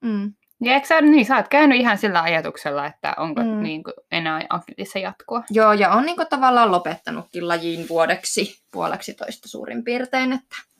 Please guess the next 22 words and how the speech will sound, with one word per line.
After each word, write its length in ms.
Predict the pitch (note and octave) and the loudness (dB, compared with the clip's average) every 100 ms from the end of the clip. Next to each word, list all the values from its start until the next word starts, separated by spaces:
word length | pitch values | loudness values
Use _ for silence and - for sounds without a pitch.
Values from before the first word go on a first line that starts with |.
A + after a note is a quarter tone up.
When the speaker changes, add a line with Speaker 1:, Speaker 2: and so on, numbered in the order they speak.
| - | 4
Speaker 2:
Niin, 540 | B3+ A#3+ G#3 G3 F#3+ _ | 6 6 4 0 -4 _
Speaker 1:
joskus 220 | F3+ F3 - | -12 -4 0
Speaker 2:
tosin, 240 | G#3+ G3 F#3 | 2 2 0
Speaker 1:
silloin. 200 | A3+ A3+ - - | -4 -10 -16 -8
Speaker 2:
niin, 380 | F#3+ F3 F3 - F#3+ | -4 -2 -4 -6 -8
niin. 600 | F#3 F3+ D#3+ D#3 E3 E3+ _ _ | -6 -4 -6 -8 -10 -14 _ _
Ai, 160 | - F3+ | -4 0
joskus 300 | G3 - - | -2 -4 -10
silloin, 300 | - E3+ F#3 | -6 -6 -2
niin. 280 | F#3+ G3 F#3+ | 0 0 0
Speaker 1:
Mm. 140 | G3+ G#3 _ _ _ _ _ _ _ _ _ _ - | -2 -6 _ _ _ _ _ _ _ _ _ _ -8
Speaker 2:
Tota, 480 | E3 E3+ - A3+ A3+ - _ | -6 -6 0 0 0 -6 _
no 180 | F4 G4+ | 0 2
niin, 220 | E4+ A#3+ A3+ _ _ _ _ | 4 2 -2 _ _ _ _
sulla 340 | - B3 F3+ F3+ | -8 -2 2 4
on 200 | A3+ F#3 | 4 2
se, 120 | F#3+ | 0
ja 200 | - G#3+ | 0 -2
sä 80 | A3+ | 0
oot 100 | G3 | 0
aina 300 | G#3 A3+ A3 | 0 0 2
löytynyt 480 | G#3+ F#3+ A3 - | 2 0 -4 -6